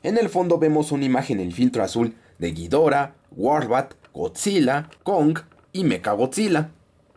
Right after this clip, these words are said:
Podemos ver a la figura con sus componentes. En la parte del frente se ve el nombre de la película a la que pertenece este personaje. Al lado tenemos una imagen de Ghidorah con filtro azul, el nombre de la figura debajo, la indicación de que tiene daño de batalla,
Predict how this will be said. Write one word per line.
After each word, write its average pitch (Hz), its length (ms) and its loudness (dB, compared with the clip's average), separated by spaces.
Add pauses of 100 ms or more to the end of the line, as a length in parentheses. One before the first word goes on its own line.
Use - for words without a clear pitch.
(600)
Podemos 190 360 0
ver 170 140 2
a 165 80 4
la 151 120 2
figura 131 380 0
con 92 160 -6
sus 92 140 -12
componentes. 135 760 -2 (580)
En 233 120 0
la 233 140 0
parte 208 220 -2
del 175 140 2
frente 156 340 0
se 135 140 -2
ve 113 80 -2
el 123 80 4
nombre 123 260 2
de 123 80 4
la 127 160 0
película 131 460 2
a 90 60 4
la 82 120 0
que - 120 -6
pertenece 92 520 -2
este - 200 -4
personaje. 139 640 0 (220)
Al 214 140 0
lado 196 220 2
tenemos 156 400 0
una 143 140 0
imagen 131 320 -2
de 101 80 4
Ghidorah 107 400 0
con 87 200 -8
filtro 117 300 -4
azul, 156 380 0 (260)
el 175 160 -2
nombre 123 240 4
de 92 100 4
la 87 160 0
figura 95 360 0
debajo, 160 560 0 (100)
la 214 120 0
indicación 156 480 0
de 127 100 2
que 113 100 -2
tiene 107 300 2
daño 110 320 0
de 87 80 -4
batalla, 147 600 -2